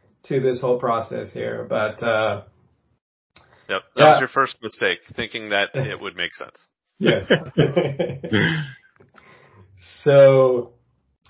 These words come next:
Speaker 1: um, I mean, I feel like I shouldn't talk too long because you guys probably don't wanna hear me, uh, go on about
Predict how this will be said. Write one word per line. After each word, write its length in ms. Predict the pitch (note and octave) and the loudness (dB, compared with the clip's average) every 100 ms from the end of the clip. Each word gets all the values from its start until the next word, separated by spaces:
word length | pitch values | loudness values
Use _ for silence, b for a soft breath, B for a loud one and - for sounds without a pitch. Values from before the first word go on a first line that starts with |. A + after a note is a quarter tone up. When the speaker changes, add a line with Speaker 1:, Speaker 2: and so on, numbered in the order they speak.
| _ | _
Speaker 1:
um, 600 | D3 C#3 C#3+ C#3 B2+ A#2+ - _ - _ _ _ _ _ _ _ _ _ | -4 2 4 4 2 -6 -14 _ -20 _ _ _ _ _ _ _ _ _
I 60 | B2+ | -8
mean, 380 | C3 C3+ B2 - | -2 0 -2 -6
I 100 | - - | -6 4
feel 100 | F#3+ | 6
like 120 | E3 | 8
I 120 | D3 | 6
shouldn't 260 | C#3+ C#3 B2 | 4 0 2
talk 320 | C#3 B2+ - | 0 0 -2
too 260 | - C3 A#2+ | -6 -4 -2
long 320 | A#2 A2+ A2+ | -2 -2 -6
because 560 | A2+ B2 A2 G2+ - F3+ | -10 -12 -12 -12 -20 -20
you 120 | A#2+ | -14
guys 380 | A2+ A#2 G#2 - - | -8 -8 -8 -14 -6
probably 200 | A#2+ A2 | -2 -2
don't 140 | A2+ | -2
wanna 160 | G#2+ G#2+ | -6 -6
hear 180 | G#2+ G#2+ | -8 -8
me, 260 | G#2 G#2+ | -8 -8
uh, 260 | G#2+ A2 - - _ | -6 -6 -8 -14 _
go 180 | B2 A2+ | -4 -2
on 200 | A2+ A2 | 0 -2
about 500 | A2 A2 A2 G2 | -2 -2 0 -2